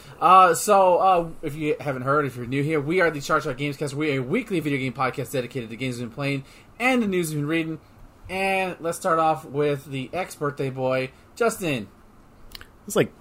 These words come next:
Speaker 2: almost exactly a month ago. Um,
Speaker 1: I keep forgetting yours in March.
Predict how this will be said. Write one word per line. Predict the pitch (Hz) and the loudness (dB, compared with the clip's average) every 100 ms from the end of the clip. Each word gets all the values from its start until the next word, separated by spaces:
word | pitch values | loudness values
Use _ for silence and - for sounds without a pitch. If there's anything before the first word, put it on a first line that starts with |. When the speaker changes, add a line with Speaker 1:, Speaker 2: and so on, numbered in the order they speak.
| - - - | -20 -20 -2
Speaker 2:
almost | 160 151 | 0 0
exactly | 120 120 139 139 | 0 0 2 2
a | 107 | 0
month | 123 147 | 0 -2
ago. | 107 104 - - - - - - - - 165 | -2 -4 -8 -18 -20 -20 -20 -20 -20 -2 4
Um, | 160 151 139 127 120 - - - - - - - | 6 8 6 2 -6 -12 -20 -20 -20 -20 -20 -16
Speaker 1:
I | |
keep | 185 262 | -12 -10
forgetting | 311 185 185 180 156 | -8 -2 -2 -2 -2
yours | 151 165 165 143 | 0 0 0 -2
in | 147 131 117 104 - | -4 -4 -6 -10 -12
March. | 127 131 135 127 123 | -6 -2 2 2 0